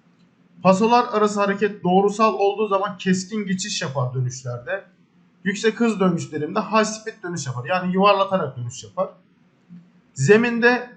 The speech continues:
bırak-, pay bırakmak istiyorsak buraya direkt pay değerini yazabiliriz. İşte onda bir zeminde pay kalsın deyip bir sonraki operasyona pay bırakabiliriz. Ben sıfır deyip geçiyorum.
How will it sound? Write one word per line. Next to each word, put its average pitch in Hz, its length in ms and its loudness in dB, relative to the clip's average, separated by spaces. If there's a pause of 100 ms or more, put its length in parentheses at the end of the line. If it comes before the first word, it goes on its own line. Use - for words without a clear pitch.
(100)
bırak-, 208 360 2
pay 214 220 6
bırakmak 214 340 0
istiyorsak 190 460 -4
buraya 190 200 0
direkt 196 260 -2
pay 208 240 4
değerini 180 300 -2
yazabiliriz. 175 440 -4
İşte - 120 -16
onda 190 400 -8
bir 185 200 -10 (260)
zeminde 185 560 0
pay 190 220 4
kalsın 139 420 -2
deyip 185 260 -10 (280)
bir 214 60 -2
sonraki 180 420 -2
operasyona 147 560 -6
pay 175 220 0
bırakabiliriz. 147 580 -4
Ben 214 120 0
sıfır 190 420 -8
deyip 165 180 -12
geçiyorum. 160 440 -8